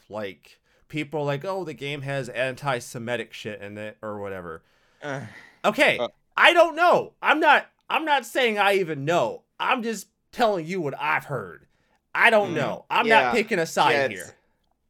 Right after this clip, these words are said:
Speaker 2: Mm-hmm.
Speaker 1: I'm
Speaker 2: Yeah, um, I haven't played the game either, but the, uh, what I've heard, some people are apparently connecting the goblins to Jews.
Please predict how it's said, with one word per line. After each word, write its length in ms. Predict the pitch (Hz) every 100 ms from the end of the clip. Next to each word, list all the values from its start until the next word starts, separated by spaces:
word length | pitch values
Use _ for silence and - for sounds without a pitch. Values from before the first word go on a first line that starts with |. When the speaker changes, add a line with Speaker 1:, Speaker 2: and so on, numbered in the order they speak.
| _ _ 160
Speaker 2:
Mm-hmm. 360 | 147 147 160 156 -
Speaker 1:
I'm 100 | 143
Speaker 2:
Yeah, 180 | 113 113 113
um, 340 | 120 120 117 117 _ _ _ _ _ _ _ _ _ _ _ _ _ _ _ _ 143
I 100 | 143
haven't 320 | 190 220 175
played 240 | 175 170
the 60 | 160
game 260 | 135 131 120
either, 400 | 139 143 165 170
but 360 | 151 147 -
the, 400 | 135 127 123 120 120 - -
uh, 260 | 120 117 113 _ _
what 280 | 110 107 120
I've 280 | 123 117 113
heard, 420 | - 123 151 190 - - - _ _ _ _ _ _ _
some 220 | - 147
people 320 | 160 165 165 139
are 200 | 135 101
apparently 480 | - 139 135 139
connecting 600 | 135 127 117 - - 131 113
the 80 |
goblins 680 | 95 104 107 139 131 143 -
to 280 | - 139 135 135 _ -
Jews. 580 | 95 101 135 240 -